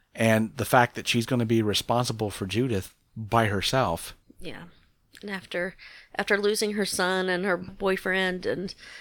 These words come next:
Speaker 2: everything that she's been through. And
Speaker 1: Yeah, and basically having to turn her brothers into walkers. The,
Speaker 2: Mm.
Speaker 1: those, you know, of course, the, when we
Speaker 2: The
Speaker 1: first see
Speaker 2: pets.
Speaker 1: her, you
Speaker 2: Mm-hmm.
Speaker 1: see the two pet walkers she uses
Speaker 2: Mm-hmm.
Speaker 1: to keep, the, those were her two brothers.
Speaker 2: Mm-hmm.
Speaker 1: So she's had to do some messed up things, obviously, to survive on her own.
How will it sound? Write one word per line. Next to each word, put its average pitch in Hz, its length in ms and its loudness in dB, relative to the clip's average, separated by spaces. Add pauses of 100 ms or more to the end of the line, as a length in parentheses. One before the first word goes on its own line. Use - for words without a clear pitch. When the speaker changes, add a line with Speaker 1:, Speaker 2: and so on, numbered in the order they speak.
(440)
Speaker 2:
everything 190 400 0
that - 100 0
she's 196 260 -4
been 180 200 -4
through. 175 420 -4
And 117 140 -4
Speaker 1:
Yeah, 135 180 10
and 127 100 6
basically 131 360 8
having 131 160 4
to 113 80 2
turn 127 220 2
her 110 120 2
brothers 110 460 4
into 101 340 0
walkers. 104 600 0
The, 107 180 -6
Speaker 2:
Mm. 98 400 -8
Speaker 1:
those, 107 320 2
you 104 100 -2
know, 101 80 -2
of 95 60 -8
course, 104 240 0
the, 95 220 -6 (420)
when 120 100 4
we 120 60 8
Speaker 2:
The 110 80 2
Speaker 1:
first 131 260 6
see 151 140 8
Speaker 2:
pets. 127 60 8
Speaker 1:
her, 101 140 6
you 98 160 2
Speaker 2:
Mm-hmm. 95 80 0
Speaker 1:
see 117 120 2
the 110 160 -2
two 113 480 4
pet - 240 2
walkers 107 440 -2
she 107 120 -4
uses 104 300 0
Speaker 2:
Mm-hmm. - 20 -6
Speaker 1:
to 98 60 -8
keep, 107 160 -4
the, 92 180 -14
those 113 260 4
were 107 180 0
her 101 160 0
two 110 180 0
brothers. 117 500 2 (240)
Speaker 2:
Mm-hmm. 185 140 -14 (440)
Speaker 1:
So 95 520 2
she's 127 260 4
had 123 180 6
to 98 80 0
do 107 160 2
some 92 560 0
messed 104 300 2
up 90 160 -2
things, 113 320 2
obviously, 95 600 0
to 87 120 -6
survive 98 680 0
on 110 140 4
her 95 200 4
own. 95 360 4